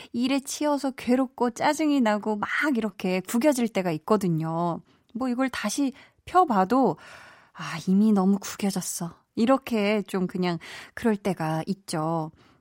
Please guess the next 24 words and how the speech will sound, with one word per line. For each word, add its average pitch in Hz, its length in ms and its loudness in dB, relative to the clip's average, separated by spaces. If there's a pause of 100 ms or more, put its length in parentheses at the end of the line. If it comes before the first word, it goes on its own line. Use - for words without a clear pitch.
음, 220 360 2 (360)
혹시 247 680 2
지금 180 420 -2
듣고 - 300 -4
계신 185 480 0 (320)
분들 202 340 2
중에 185 600 0 (140)
오늘 233 640 6
잔뜩 - 480 -2
구겨진 240 540 2
마음으로 180 840 2 (140)
볼륨에 208 500 4
오신 202 300 2
분이 190 400 0
계시다면 170 760 -2 (200)
그건 196 380 0
여기에 180 500 -2 (480)
저한테 220 520 4 (160)
버리고 214 600 2
가시면 185 480 -4
좋을 214 240 0
것 196 160 -6
같아요. 165 520 -8 (300)
그래야, 175 580 0